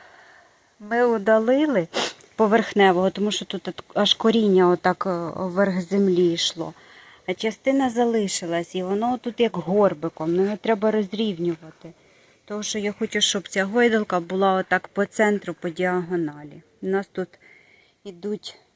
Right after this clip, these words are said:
дебати. Ось так. А будиночок цей перенесли отак в куточок біля, буде як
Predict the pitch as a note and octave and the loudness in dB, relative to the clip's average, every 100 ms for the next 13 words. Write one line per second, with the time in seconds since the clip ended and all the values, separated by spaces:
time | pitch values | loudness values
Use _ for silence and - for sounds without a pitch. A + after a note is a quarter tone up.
0 | _ F3+ E3+ F#3+ E3+ E3 D#3+ - F3+ - | _ -2 2 2 4 2 2 -4 -8 -8
1 | - _ _ _ - - - - - - | -20 _ _ _ -20 -20 -20 -20 -20 -20
2 | _ _ _ _ _ _ _ _ _ _ | _ _ _ _ _ _ _ _ _ _
3 | - - - - - - - - _ - | -2 0 -2 -6 -12 -16 -20 -20 _ -20
4 | _ G3+ - - D#3+ _ - _ - - | _ -20 -18 -18 -20 _ -20 _ -20 -20
5 | - - _ F#3+ G#3 G3 B3 C4 A#3 - | -20 -20 _ -18 -12 -2 2 4 2 0
6 | F#3+ - G3+ G3 - - - - - - | -6 -6 -6 -6 -8 -16 -18 -18 -20 -20
7 | _ _ _ _ _ - - - - - | _ _ _ _ _ -18 -16 -16 -20 -20
8 | - - G#3+ G#3 G3+ G#3 - A3 A3 G3+ | -20 -8 -4 -2 0 -2 -4 -2 -2 -2
9 | F#3 G#3 G3+ - - _ - _ _ - | -4 -6 -6 -10 -14 _ -20 _ _ -20
10 | _ - _ _ - - A3+ A3+ A3 F#3 | _ -20 _ _ -20 -6 -2 -2 -4 -10
11 | F3 F#3+ F#3 F#3 F#3 _ _ _ _ _ | -6 -4 -4 -6 -10 _ _ _ _ _
12 | - G#3+ F#3+ G#3+ G3+ F#3+ - | -6 -2 0 2 2 0 -2